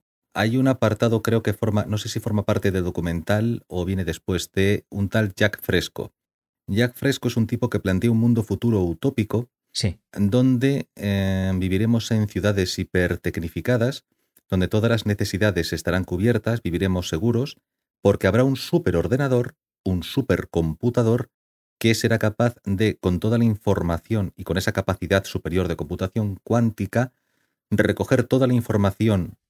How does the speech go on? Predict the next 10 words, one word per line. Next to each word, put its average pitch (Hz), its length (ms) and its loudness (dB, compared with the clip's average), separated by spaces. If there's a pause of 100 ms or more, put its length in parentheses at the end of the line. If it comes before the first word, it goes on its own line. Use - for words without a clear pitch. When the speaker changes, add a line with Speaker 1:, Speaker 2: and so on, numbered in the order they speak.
(360)
Speaker 1:
instantáneamente 113 1120 2 (200)
y 117 100 2
generar 110 600 2
instantáneamente 107 1120 0 (280)
respuestas, 127 960 0 (120)
soluciones 104 520 0
satisfactorias 117 800 -2
para 80 320 4
Speaker 2:
Mm. - 100 -10
Speaker 1:
todos, 98 380 0